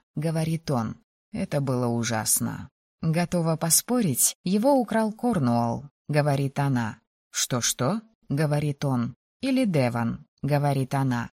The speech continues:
«Ха, ха-ха-ха», — говорит он. «Вы помните? Надо же, вы так похожи на себя. Вы даже больше похожи на себя, чем в моих воспоминаниях.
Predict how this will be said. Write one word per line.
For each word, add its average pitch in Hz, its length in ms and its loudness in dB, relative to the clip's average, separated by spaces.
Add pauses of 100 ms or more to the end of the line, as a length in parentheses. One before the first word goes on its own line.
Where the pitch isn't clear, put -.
(180)
«Ха, 156 360 4 (140)
ха-ха-ха», — 208 680 2 (200)
говорит 143 600 2
он. 117 340 0 (260)
«Вы 123 240 0
помните? 143 800 2 (120)
Надо 135 400 2
же, - 260 -8 (220)
вы 127 220 0
так - 280 -8
похожи 175 520 -4
на 156 120 2
себя. 135 580 0 (180)
Вы 139 180 -2
даже 160 260 -2
больше 147 440 0
похожи 123 520 -2
на 117 120 0
себя, 135 340 0
чем 127 300 0
в 110 40 -2
моих 127 320 0
воспоминаниях. 156 1160 -2